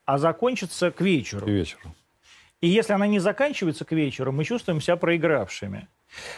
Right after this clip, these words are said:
Speaker 1: А военная операция, ну, чё ж тут там кривить душой, это военная операция длится пятый день, да?
Speaker 2: Ну, пятый день — это даже, ну, это вообще
Speaker 1: Ни о чём.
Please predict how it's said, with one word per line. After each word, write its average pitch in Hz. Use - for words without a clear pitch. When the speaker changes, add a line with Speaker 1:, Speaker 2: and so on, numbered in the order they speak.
Speaker 1:
А 151
военная 185
операция, 185
ну, 160
чё 143
ж 117
тут 113
там 117
кривить 131
душой, 147
это 147
военная 131
операция 156
длится 135
пятый 139
день, 98
да? 285
Speaker 2:
Ну, 104
пятый 113
день — 127
это 107
даже, 98
ну, 101
это 98
вообще 98
Speaker 1:
Ни 165
о 190
чём. 104